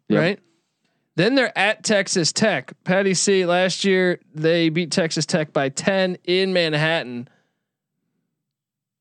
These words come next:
Speaker 2: I mean, I'm, I think they're better than Texas Tech.
Speaker 1: I think so too. And if you're saying that there's, uh, you know, carnage,
Speaker 2: It's a huge year for Matt Wells.
Speaker 1: uh, yeah,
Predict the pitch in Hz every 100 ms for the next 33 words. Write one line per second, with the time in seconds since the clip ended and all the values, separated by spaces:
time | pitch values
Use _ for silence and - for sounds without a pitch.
0 | _ _ _ _ _ _ _ _ _ _
1 | - 160 196 214 254 165 175 262 - 165
2 | 139 156 208 220 226 220 233 - 240 240
3 | - 220 131 156 - 90 - 123 71 95
4 | 92 82 101 131 135 131 117 87 104 95
5 | - _ _ _ _ _ - 101 92 85
6 | 78 80 - 101 104 82 78 - _ _
7 | _ - - 135 127 113 117 - - 262
8 | 269 185 202 185 170 170 139 175 165 131
9 | 131 113 98 73